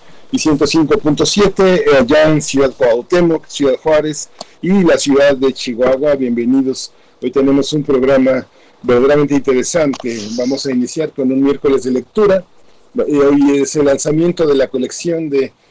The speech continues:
Hilo de Aracne, que está sostenida en este mito que teje historias para Occidente. Vamos a conversarlo con la directora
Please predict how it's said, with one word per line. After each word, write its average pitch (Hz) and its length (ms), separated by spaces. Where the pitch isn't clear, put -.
Hilo 147 240
de 131 120
Aracne, 127 640
que - 80
está 127 300
sostenida 131 800
en 123 180
este 135 300
mito 139 440
que 123 140
teje 139 340
historias 123 840
para 110 320
Occidente. 139 640
Vamos 143 220
a 147 60
conversarlo 143 580
con 131 240
la 123 80
directora 123 640